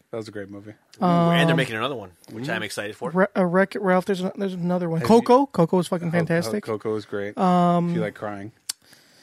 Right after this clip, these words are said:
Speaker 3: Coco, Wreck-It Ralph. There's, I think there's one more. Aside from the original, like, when you were a kid, like
Speaker 2: I thought,
Speaker 3: Lion
Speaker 2: I
Speaker 3: King,
Speaker 2: thought you were gonna say
Speaker 3: Aladdin,
Speaker 2: something
Speaker 3: type things
Speaker 2: like,
Speaker 3: like that.
Speaker 2: I thought you were gonna say something, like, totally ignorant, like Shrek.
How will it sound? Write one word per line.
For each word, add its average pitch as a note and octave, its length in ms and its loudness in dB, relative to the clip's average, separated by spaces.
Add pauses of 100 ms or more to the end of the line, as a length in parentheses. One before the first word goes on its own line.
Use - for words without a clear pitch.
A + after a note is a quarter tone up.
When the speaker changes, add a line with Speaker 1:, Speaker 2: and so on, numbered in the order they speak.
(180)
Speaker 3:
Coco, A3+ 500 2
Wreck-It G3 440 0
Ralph. F3+ 360 2
There's, F3+ 200 -2
I - 40 -4
think - 60 -14
there's F#3+ 160 -4
one D#3+ 480 0
more. D#3 460 -4 (340)
Aside B3 260 8
from A3+ 140 4
the F#3 80 4
original, F3 580 6
like, D#3 480 0 (380)
when F3+ 140 2
you F3 100 6
were F3 60 6
a D#3+ 60 6
kid, E3+ 240 -2
like E3 120 0
Speaker 2:
I - 20 -2
thought, E3 120 4
Speaker 3:
Lion D#3+ 140 2
Speaker 2:
I - 60 2
Speaker 3:
King, F3 80 4
Speaker 2:
thought D#3+ 140 4
you E3 80 2
were - 20 2
gonna - 20 2
say D#3+ 60 4 (100)
Speaker 3:
Aladdin, D#3 140 0
Speaker 2:
something D3 200 -2
Speaker 3:
type G#2 80 -6
things E2 120 -6
Speaker 2:
like, - 120 -16
Speaker 3:
like F2 160 -12
that. - 0 - (180)
Speaker 2:
I A#2 100 -8
thought B2+ 240 -8
you A#2 60 -8
were A#2 80 -10
gonna A2+ 140 -10
say A2+ 120 -16
something, A2 160 -16
like, F#2+ 140 -14
totally G2 340 -14
ignorant, F#2+ 320 -12
like E2 140 -18
Shrek. - 460 -16